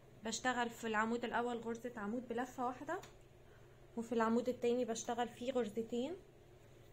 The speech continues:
والتالت بشتغل فيه غرزة واحدة، والرابع بشتغل فيه غرزتين، والغرزة الخامسة بشتغل فيها غرزة واحدة بس. بعد كده بعمل فراغ الخمسة سلسلة وبروح أشتغل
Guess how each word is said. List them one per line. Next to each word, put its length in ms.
والتالت 460
بشتغل 340
فيه 160
غرزة 300
واحدة، 340
والرابع 400
بشتغل 440
فيه 180
غرزتين، 600
والغرزة 520
الخامسة 420
بشتغل 420
فيها 240
غرزة 320
واحدة 240
بس. 400
بعد 180
كده 220
بعمل 260
فراغ 340
الخمسة 400
سلسلة 580
وبروح 340
أشتغل 440